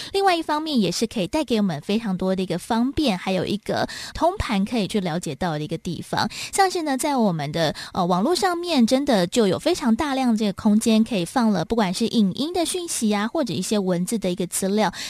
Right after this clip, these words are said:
当然如果我们做了一个善加利用的话，其实我们也可以把一些好的讯息放在同一个地方。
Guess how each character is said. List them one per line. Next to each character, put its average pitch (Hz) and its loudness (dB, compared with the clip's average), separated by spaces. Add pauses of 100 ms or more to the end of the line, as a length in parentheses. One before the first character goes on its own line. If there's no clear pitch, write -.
当 381 4
然 320 4
如 226 6
果 320 4
我 214 6
们 175 0
做 233 4
了 165 -2
一 - -4
个 170 -2
善 220 2
加 202 0
利 208 2
用 208 2
的 165 -2
话， - -2 (180)
其 339 0
实 392 -2
我 330 2
们 220 6
也 185 2
可 226 -4
以 214 2
把 175 -2
一 - -2
些 208 -2
好 190 -2
的 175 0
讯 339 -2
息 175 -4
放 214 2
在 190 -2
同 165 -8
一 170 -4
个 170 -6
地 175 -8
方。 - -4